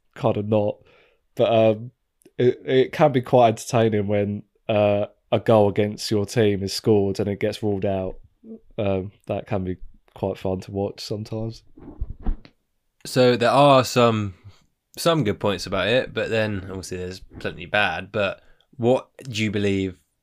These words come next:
Speaker 2: needs to be modified to improve V A R for future seasons to come?
Speaker 1: Uh, I think there's a few things. Uh, I think, like we mentioned earlier, the ref going over to the screen once or twice. I think he has,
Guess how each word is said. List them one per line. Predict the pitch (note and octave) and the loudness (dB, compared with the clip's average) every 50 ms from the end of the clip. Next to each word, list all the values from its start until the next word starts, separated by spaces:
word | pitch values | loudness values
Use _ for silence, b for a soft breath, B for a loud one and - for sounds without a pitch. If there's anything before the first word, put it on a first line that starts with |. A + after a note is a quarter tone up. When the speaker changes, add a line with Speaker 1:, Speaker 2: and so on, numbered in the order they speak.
| _ - | _ -10
Speaker 2:
needs | A2+ G#2 G2 F#2+ - | -6 -4 -4 -4 -6
to | - - | -8 -8
be | F2 F#2 F#2 | -8 -6 -4
modified | F#2 G2 G2+ G2 - - F#2+ - - - A#2+ - B B B B B B B B B B | -4 -4 -4 -4 -6 -6 -6 -8 -8 -10 -12 -18 B B B B B B B B B B
to | - - F#2+ | -12 -10 -10
improve | F#2 F2+ E2+ - G#2 F#2+ F2+ F2 | -8 -8 -6 -6 -4 -4 -4 -4
V | F#2+ | -4
A | F#2 F2+ F2+ F2+ F2+ | -4 -4 -4 -4 -6
R | F2+ F2 F2 E2+ E2 - - | -6 -6 -8 -10 -12 -10 -8
for | F#2+ F#2 F2 | -8 -8 -8
future | - G2 F#2 - - - | -8 -10 -12 -10 -10 -10
seasons | - F#2 F2 F2 F2+ E2+ - | -8 -8 -8 -10 -10 -12 -12
to | - | -12
come? | - - F2+ E2+ D#2+ - _ _ _ - | -10 -10 -10 -10 -12 -18 _ _ _ -8
Speaker 1:
Uh, | C3 C3 B2+ C3 B2+ C3 B2+ B2+ B2 A#2 - _ _ _ - | -4 -2 0 0 2 0 0 0 -2 -4 -8 _ _ _ -10
I | - | -6
think | - - E3+ D3 | -2 0 0 0
there's | C#3+ B2+ A#2+ | 0 -2 -2
a | A2 | -6
few | - - C3 B2+ A#2+ | -4 -2 -2 -2 -2
things. | - A2+ A2 G#2+ A2 A2 G#2+ - - - - - - _ _ _ - _ _ - | -4 -6 -8 -8 -8 -10 -10 -10 -12 -14 -18 -20 -20 _ _ _ -20 _ _ -2
Uh, | A#2+ A2+ A2 A2+ A2+ A2+ A2 - - _ _ _ _ _ _ _ | 0 2 2 2 2 2 0 -2 -4 _ _ _ _ _ _ _
I | - B2+ | -4 -4
think, | - - B2+ A2+ A2+ G#2+ - | 0 0 0 0 -2 -4 -2
like | - B2+ A#2 G#2+ | 2 2 2 2
we | A2 A2 | 2 0
mentioned | A#2 A2+ A2 - A#2+ A2 A#2+ | -2 -2 -2 -4 -4 -2 0
earlier, | A2+ A2+ A2 G#2+ G#2+ G#2 G#2 G2+ - _ - _ | 2 2 2 0 -2 -2 -4 -6 -8 _ -8 _
the | - A2+ | -4 -2
ref | G#2 A#2+ A2 G#2 - | 0 0 -2 -2 0
going | - A2+ A2 G#2+ | 0 0 2 2
over | G#2+ G#2 G2+ | 0 -2 -2
to | - - | -4 -6
the | G#2+ G#2 | -6 -6
screen | - - - B2 A2 G#2 | -6 -2 0 0 2 2
once | G2+ G2+ F#2+ | 0 -4 -6
or | G#2 | -8
twice. | F#2 - A#2 G#2 G2+ G2 F#2+ - - - - | -6 -2 0 0 0 0 -2 -4 -8 -6 -6
I | A2+ | -2
think | - - A2+ G2+ | 0 0 0 0
he | A2 G#2 | -2 -4
has, | G#2 A2 B2 A2 G2+ - - - - | -4 -2 -2 -2 -2 -4 -6 -12 -14